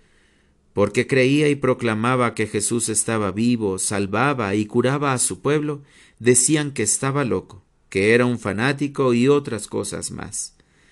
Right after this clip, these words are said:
En menos de veinticuatro horas la prensa que antes me admiraba, ahora luchaba en contra mía. Entonces comprendí qué frágil es la fama que el mundo ofrece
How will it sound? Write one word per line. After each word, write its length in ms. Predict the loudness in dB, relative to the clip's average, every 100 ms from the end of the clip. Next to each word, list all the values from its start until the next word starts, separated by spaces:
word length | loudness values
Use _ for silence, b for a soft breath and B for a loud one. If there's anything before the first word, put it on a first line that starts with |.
| b b b
En 180 | -10 -4
menos 340 | 0 2 0 0
de 80 |
veinticuatro 760 | 2 0 -2 -2 -2 0 0 2
horas 300 | 2 0 -2
la 180 | -4 -2
prensa 380 | -2 -2 -4
que 180 | -2 0
antes 340 | 0 -2 -6 -4
me 100 | -4
admiraba, 600 | -4 -6 -4 -4 -4 -8 B B B
ahora 420 | -2 4 4 4
luchaba 640 | 2 0 -2 -2 -2 -4 -4
en 180 | -6 -4
contra 380 | -4 -4 -6
mía. 340 | -6 -8 -12 -16 _ _ _ _ b b b b
Entonces 580 | -4 0 2 2 0 0
comprendí 560 | 0 0 0 0 0 -2
qué 200 | -2 -4
frágil 520 | -2 -6 -6 -4 -2
es 180 | 0 -2
la 120 | -6
fama 500 | -4 -2 -2 -2 -4
que 200 | -2 0
el 100 | 0
mundo 340 | -2 -4 -4 -4
ofrece 560 | -2 -2 0 -2 -4